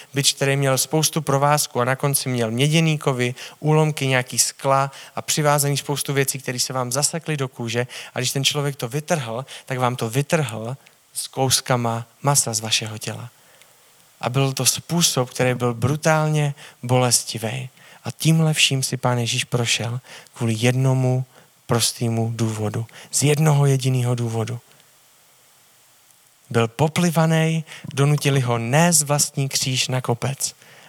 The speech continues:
A lidi na něho plivali a lidi mu nadávali. A nakonec mu probodli v zápěstí obě dvě ruce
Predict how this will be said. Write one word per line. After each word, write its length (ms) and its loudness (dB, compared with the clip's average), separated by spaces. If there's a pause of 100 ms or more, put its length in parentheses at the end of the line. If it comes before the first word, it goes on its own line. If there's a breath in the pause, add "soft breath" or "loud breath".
A 80 2
lidi 200 2
na 100 4
něho 260 2
plivali 580 2 (300 loud breath)
a 60 0
lidi 180 2
mu 120 2
nadávali. 640 0 (1500)
A 60 -6
nakonec 600 0
mu 140 -6
probodli 640 -2 (240 loud breath)
v 60 -2
zápěstí 580 2
obě 240 2
dvě 200 2
ruce 400 -4